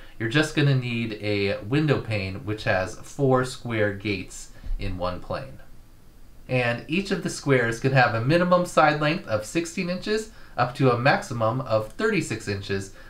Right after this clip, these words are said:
which was the actual size of the missile launcher at Whoop Wars Denver. This bonus challenge combines what Full Send is known for, racing,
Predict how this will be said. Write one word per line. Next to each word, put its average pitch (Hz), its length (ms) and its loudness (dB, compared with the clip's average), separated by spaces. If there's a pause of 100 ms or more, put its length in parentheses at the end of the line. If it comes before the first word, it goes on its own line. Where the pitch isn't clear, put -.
which 123 180 -4
was 120 160 0
the 107 140 2
actual 151 320 2
size 113 480 4
of 107 160 -4
the 107 60 -4
missile 113 340 -2
launcher 92 480 -2 (160)
at 107 180 -2
Whoop 104 180 -2
Wars 104 280 0
Denver. 110 420 -2 (1040)
This 202 220 4
bonus 190 340 6
challenge 120 380 4
combines 113 500 4
what 107 320 0
Full 185 240 6
Send 160 320 2
is 131 100 2
known 147 260 4
for, 107 340 0 (160)
racing, 135 640 2